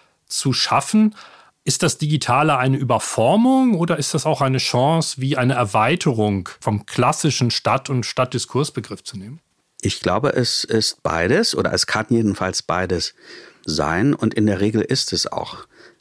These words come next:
Speaker 2: beides. Ich würde mal nicht mit der Überformung anfangen, sondern noch mal mit dem Enablement-Gesichtspunkt. Also es erhöhen sich die Chancen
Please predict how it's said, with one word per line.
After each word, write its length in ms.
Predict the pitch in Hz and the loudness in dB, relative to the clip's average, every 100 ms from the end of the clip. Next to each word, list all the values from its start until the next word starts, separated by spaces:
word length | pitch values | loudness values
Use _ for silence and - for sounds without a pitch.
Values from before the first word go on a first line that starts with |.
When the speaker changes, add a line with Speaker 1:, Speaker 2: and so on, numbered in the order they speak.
| - | -8
Speaker 2:
beides. 680 | - - - - - - - | -6 -2 -2 0 -2 -4 -4
Ich 180 | 95 - | -4 0
würde 160 | 107 101 | 0 2
mal 140 | 98 | 2
nicht 260 | 104 127 113 | 2 0 0
mit 140 | 110 | 0
der 100 | - | 0
Überformung 640 | 95 87 - 87 117 131 - | 0 -2 -2 0 2 2 2
anfangen, 560 | 123 135 - 127 127 | 0 0 0 2 4
sondern 280 | 107 101 98 | 4 2 2
noch 220 | 95 - | 0 0
mal 180 | 104 104 | -2 0
mit 200 | 98 95 | 0 0
dem 200 | 92 92 - - _ _ _ | -2 -2 -6 -20 _ _ _
Enablement-Gesichtspunkt. 2250 | 110 123 117 127 101 80 - - - - _ - - 80 85 - - - 143 185 - - - - - - - _ _ _ | 0 2 4 4 2 0 -2 -4 -6 -10 _ -8 -2 0 -2 -4 -4 0 2 0 -4 -16 -18 -16 -14 -16 -20 _ _ _
Also 240 | 104 95 92 | -2 0 0
es 160 | 104 - | 0 0
erhöhen 600 | 101 92 110 139 170 - - | 0 0 2 4 2 0 -6
sich 280 | - 110 117 | -2 -2 0
die 100 | 110 | -2
Chancen 760 | - - 143 160 - 139 135 | 0 0 2 2 2 2 2